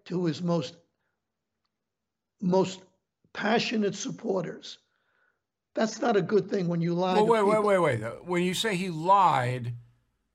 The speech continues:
Speaker 2: a lie is when you know something to be true.
Speaker 1: Okay, well, let's,
Speaker 2: And
Speaker 1: then
Speaker 2: then
Speaker 1: let's get
Speaker 2: you, and then you distort it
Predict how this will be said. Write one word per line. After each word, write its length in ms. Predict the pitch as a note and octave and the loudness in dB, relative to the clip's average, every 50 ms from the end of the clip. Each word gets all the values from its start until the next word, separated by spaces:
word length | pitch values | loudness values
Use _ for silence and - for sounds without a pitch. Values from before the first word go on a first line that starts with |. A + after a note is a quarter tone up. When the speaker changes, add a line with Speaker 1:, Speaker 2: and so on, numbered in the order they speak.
| _ _ _ _ _ _ - | _ _ _ _ _ _ -2
Speaker 2:
a 60 | D3+ | -2
lie 560 | C#3+ D3+ E3+ F#3 G#3 A#3 A#3+ A#3+ A#3+ A#3+ A#3 G#3+ | 0 2 4 6 6 8 8 6 6 4 2 0
is 400 | F#3+ E3 E3 E3 D#3+ D#3 B2 A#2 | 0 2 2 2 2 0 -2 -2
when 260 | A#2+ D3+ D#3 D#3 D#3 | 0 0 2 2 2
you 300 | D3+ D3 D3+ D3+ D3+ D3 | 0 2 4 4 4 2
know 340 | D3 D3 D#3+ E3+ F3 F3+ F3+ | 2 2 4 4 4 4 0
something 800 | - - - C#3+ B2 A2+ G2+ - - F#2+ F#2 F2 F2+ G2 A#2 B2 - _ _ _ _ _ _ _ _ _ _ _ | -2 -2 0 0 0 -2 -4 -6 -10 -12 -10 -10 -12 -12 -14 -16 -16 _ _ _ _ _ _ _ _ _ _ _
to 100 | - C3+ | -8 -6
be 140 | A#2+ C3+ A#2+ | -6 -6 -6
true. 220 | A#2 - - - | -6 -8 -4 -4
Speaker 1:
Okay, 300 | F3 - - F3+ A3 G3 F#3+ _ | -4 -4 -4 -6 -10 -10 -10 _
well, 300 | G3+ G3 G3+ G#3 - - _ | -10 -8 -8 -10 -12 -8 _
let's, 240 | G#3 G#3 G#3 G#3 - | -2 -2 -2 -2 -2
Speaker 2:
And 140 | - C#3+ C#3+ | 0 2 4
Speaker 1:
then 60 | - | 6
Speaker 2:
then 100 | E3+ F3 | 6 6
Speaker 1:
let's 120 | F3+ F3+ | 6 4
get 80 | F3 F3+ | 4 4
Speaker 2:
you, 320 | F3+ F3+ F3 F3 F3 - D#2 - | 4 4 4 2 0 -4 -10 -2
and 180 | E3 D3+ D3 D3 | 0 0 2 4
then 240 | E3 E3+ E3 E3+ E3 | 4 2 4 2 2
you 440 | E3 E3 E3 D#3+ D#3+ D#3+ D#3 D3 - _ _ _ _ _ _ _ _ _ | 2 2 2 2 2 0 -2 -4 -10 _ _ _ _ _ _ _ _ _
distort 880 | D#3 D3+ C#3+ A#2+ - - - - - - G3 G#3+ A3 A3 G#3 G#3 - - | -2 -2 0 0 -2 -4 -6 -4 0 2 4 4 4 4 2 0 -6 -8
it 300 | G#2 G2+ F#2+ F2+ - | -8 -8 -8 -8 -12